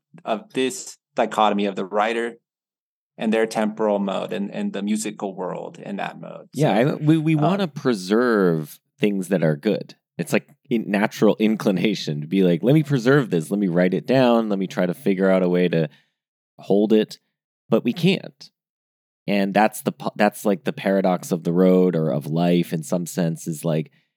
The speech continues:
Speaker 2: we can't hold on. Like, think of it in the case of Elaine. She wants to hold on to her children by just squeezing them, and she can't. They have to fly free.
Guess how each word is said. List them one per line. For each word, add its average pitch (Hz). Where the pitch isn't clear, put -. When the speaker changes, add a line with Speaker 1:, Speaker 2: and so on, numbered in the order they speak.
Speaker 2:
we -
can't -
hold 117
on. 101
Like, 95
think 113
of 113
it 101
in 98
the 98
case 95
of 87
Elaine. 104
She -
wants 98
to 85
hold 113
on 104
to 104
her 90
children 92
by 92
just -
squeezing 117
them, 92
and 92
she -
can't. 135
They 95
have 101
to 95
fly 92
free. 85